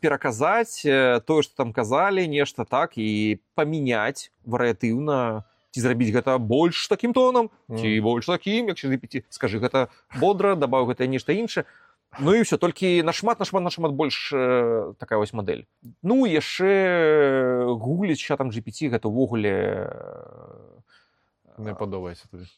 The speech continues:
Speaker 1: Тут для любых маніпуляцый тут такое поле просто, і ты ніколі не зразумееш, што гэта падмана, таму што чат джи пі ці, ён схільны цябе, як гэта, упэўніваць.
Speaker 2: Мгм.
Speaker 1: То бок гэта праўдападобней за самы трушны факт выглядае,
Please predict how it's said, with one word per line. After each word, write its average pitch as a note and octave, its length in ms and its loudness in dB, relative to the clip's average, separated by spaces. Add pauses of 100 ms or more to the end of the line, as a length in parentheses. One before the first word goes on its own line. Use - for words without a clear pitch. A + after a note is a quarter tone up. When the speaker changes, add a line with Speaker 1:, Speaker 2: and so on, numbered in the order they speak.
(140)
Speaker 1:
Тут F#3 180 2
для D#3+ 320 2
любых D#3+ 360 2
маніпуляцый E3+ 640 2
тут C#3+ 180 -2 (480)
такое A#3 340 2
поле C3+ 400 2
просто, A2 720 0
і C3+ 100 -2
ты G#3+ 140 -4
ніколі G#3+ 380 2
не D#3+ 80 -2
зразумееш, D#3 400 -2
што C#3+ 60 -2
гэта C#3+ 140 0
падмана, F#3+ 380 2
таму C#3 180 -2
што - 120 -14
чат D#3 240 0
джи C3+ 120 -6
пі C#3 120 -10
ці, - 160 -6 (160)
ён E3 160 0 (200)
схільны G3+ 520 -2
цябе, D3+ 540 2 (800)
як A#2+ 140 0
гэта, B2 140 0
упэўніваць. A#2 600 2
Speaker 2:
Мгм. A2+ 540 -14 (100)
Speaker 1:
То C#3+ 80 0
бок F3 220 2
гэта F#3 180 0
праўдападобней F3+ 760 0
за D#3+ 460 6
самы F3 260 -2
трушны E3+ 320 -2
факт - 320 -2
выглядае, A#2 480 0